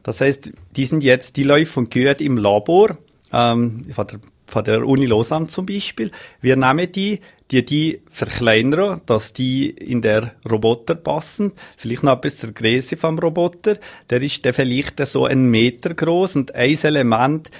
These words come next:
hat so zehn Zentimeter, ähm, Länge auf zehn Zentimeter Höhe und fünf Zentimeter Breite. Und wir müssen dann aber die Sensoren verkleinern. Und, ähm, das ist natürlich recht herausfordernd.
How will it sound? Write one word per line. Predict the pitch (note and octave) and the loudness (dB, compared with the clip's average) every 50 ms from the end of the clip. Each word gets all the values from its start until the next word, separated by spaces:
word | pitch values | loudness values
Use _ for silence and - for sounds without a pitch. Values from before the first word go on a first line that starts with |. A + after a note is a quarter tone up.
| - _ | -18 _
hat | - B2+ B2 A#2+ G#2+ | -6 -4 -2 -2 -2
so | - B2 | -2 -4
zehn | B2 - - - A#2 A#2+ C3+ C#3 | -6 -4 0 2 4 4 4 4
Zentimeter, | - A2 A2+ A#2+ B2 A#2+ - C#3+ C3 B2 A#2 A#2 A2+ A2+ - - A2+ A2+ A2+ A#2 - - - - - - | 2 0 0 0 -2 -2 -2 -2 0 0 2 0 0 -2 -2 -2 0 0 0 0 -4 -20 -20 -20 -8 -2
ähm, | - G#2+ G#2 G2+ G2+ G2+ G2+ - - - - | 2 2 2 2 2 0 -4 -6 -8 -10 -8
Länge | - G#2 A2 A#2 B2 C#3+ D3+ D#3 D#3 D3 D3 C#3+ B2+ | -4 0 2 2 4 4 2 4 4 4 4 4 2
auf | A2 G#2 G2+ - - - - | 2 0 -2 -4 -8 -14 -18
zehn | - - A#2+ A2 A#2 A#2+ | -6 0 2 2 2 2
Zentimeter | A#2 G#2+ G#2+ A2 G#2+ - A#2+ A2+ G#2 G2 - - F#2 | 2 0 0 -2 -4 -4 -4 -4 -4 -4 -4 -8 -8
Höhe | F2+ G2 G2+ G#2+ A2+ A2+ - A#2+ G#2 | -6 -4 -4 -4 -4 -4 -4 -6 -6
und | F#2+ G2 - | -6 -6 -10
fünf | - - G2+ - | -12 -12 -14 -12
Zentimeter | - - F#2+ F#2+ F#2 F#2 - G2 G2 F#2+ F#2 F#2 - - | -12 -10 -10 -10 -10 -10 -10 -8 -8 -8 -8 -10 -14 -14
Breite. | - G2 F#2+ F#2+ F#2+ F#2 F#2+ - - - - - - - - - | -6 -2 -2 0 0 -2 -4 -10 -14 -14 -16 -18 -20 -20 -12 -8
Und | A2+ A2+ A2+ | -6 -2 2
wir | C3 D3 D#3+ | 4 4 4
müssen | E3+ F3 F3 E3+ D3 - C#3+ B2 | 4 2 2 2 0 0 -2 -2
dann | B2 A#2+ | 0 0
aber | A#2+ B2+ D#3 C#3+ C#3 | 0 0 0 0 -2
die | C#3 - - - C3+ | -2 -4 -8 -10 -4
Sensoren | B2+ C#3+ C#3 C#3 D3 C#3+ - C#3 C3+ C#3 - | 0 2 2 2 2 2 2 2 2 2 -2
verkleinern. | - G2 - - - F#2+ G2 G2+ A2+ B2+ D3 F#3+ F#3+ - - - - - - - - - - - | -4 -6 -10 -6 -2 0 0 0 0 0 -2 -2 -4 -6 -8 -16 -20 -20 -20 -20 -20 -20 -20 -6
Und, | - E3 C#3 C3 C3 C3+ B2 | 0 4 6 6 6 6 6
ähm, | C3 B2+ C3 C3 B2 - | 4 4 4 2 0 0
das | C3 C#3 - E3+ | -2 -2 -2 -4
ist | D3 C3 | -4 -4
natürlich | A#2 A2 A2 - B2 C3 C3+ B2+ | -4 -4 -4 -6 -4 -4 -2 0
recht | B2+ A#2+ B2+ C3+ - - | 2 2 2 2 0 -2
herausfordernd. | C#3+ C3 B2+ B2+ C3 - - - - - - C#3 A#2+ A2 G#2+ G#2+ - G2+ G2 F#2+ G#2 - - | -4 -2 -2 -2 -4 -6 -10 -14 -14 -6 0 2 4 4 2 2 -2 -4 -4 -4 -6 -8 -12